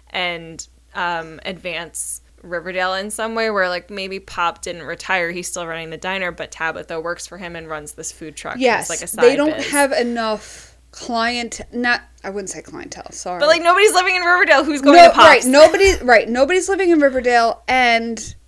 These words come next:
Speaker 2: they don't have enough employees to run both the
Speaker 1: Mm-hmm.
Speaker 2: diner
Speaker 1: Yes.
Speaker 2: and the food truck.
Speaker 1: Right.
Speaker 2: So, where did it come from? I get it's, it, it works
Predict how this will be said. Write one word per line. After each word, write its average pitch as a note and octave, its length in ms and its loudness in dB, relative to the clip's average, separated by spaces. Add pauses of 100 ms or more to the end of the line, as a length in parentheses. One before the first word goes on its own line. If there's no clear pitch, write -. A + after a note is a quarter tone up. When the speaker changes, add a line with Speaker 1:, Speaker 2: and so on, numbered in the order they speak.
(200)
Speaker 2:
they C4+ 140 -2
don't D#4 180 0
have F4+ 120 -4
enough E4 240 0
employees A3+ 800 -6
to - 140 -10
run G3 400 -4
both F#3 260 -4 (320)
the A#3+ 80 -6
Speaker 1:
Mm-hmm. C4+ 120 -4
Speaker 2:
diner A3+ 440 0
Speaker 1:
Yes. G#3 280 0
Speaker 2:
and C4 340 -2
the A3+ 60 -4
food B3 300 -4
truck. - 400 -10
Speaker 1:
Right. F3 280 -8
Speaker 2:
So, A#3 680 0 (240)
where C4 140 -8
did C4+ 100 -6
it C#4 140 -2
come A3 240 -12
from? G#3+ 420 -12 (220)
I B3 80 6
get C4+ 260 4
it's, D#4+ 320 -6
it, - 260 0 (140)
it A#3 180 0
works A3 600 2